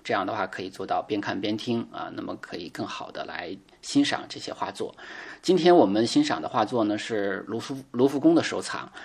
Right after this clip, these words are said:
啊，这个著名的一幅画啊，因为前两期我们选的画可能，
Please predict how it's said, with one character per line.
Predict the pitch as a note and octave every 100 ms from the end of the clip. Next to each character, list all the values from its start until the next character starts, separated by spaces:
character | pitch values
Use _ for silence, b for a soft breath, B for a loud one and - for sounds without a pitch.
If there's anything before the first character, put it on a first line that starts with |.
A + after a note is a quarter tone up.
| B B
啊， | - E2+
这 | - A2+
个 | G2+ G2 D2+
著 | - D#3+
名 | G#2+ E2+
的 | F2+
一 | E2 E2
幅 | -
画 | - A#2
啊， | - G#2
因 | G2
为 | C#3
前 | D3 C3+
两 | C#3+ F#2+
期 | -
我 | C3
们 | - A2
选 | - -
的 |
画 | - C#3 G2+ -
可 | - F2+
能， | D#2 A2